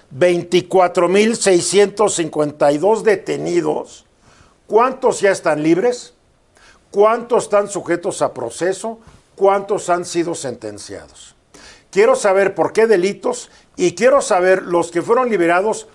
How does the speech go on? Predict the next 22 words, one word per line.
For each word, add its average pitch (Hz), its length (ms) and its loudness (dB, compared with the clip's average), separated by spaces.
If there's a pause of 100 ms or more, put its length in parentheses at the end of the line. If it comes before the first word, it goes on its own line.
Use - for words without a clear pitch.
(160)
por 151 240 0
qué 240 180 4
fueron 208 380 -2
liberados. 180 840 -2 (400)
O 180 120 4
porque 175 300 0
el 165 100 0
Ministerio 220 600 0
Público 214 640 -2 (120)
no 170 180 0
supo 196 300 -4
integrar 147 420 -2
la 156 100 -6
investigación, 131 880 -4 (280)
o 196 160 2
porque 190 320 0
el 160 80 -2
juez 180 440 -2
era 147 220 -2
chueco 160 640 -4
o 123 140 -8
inepto, 185 580 -2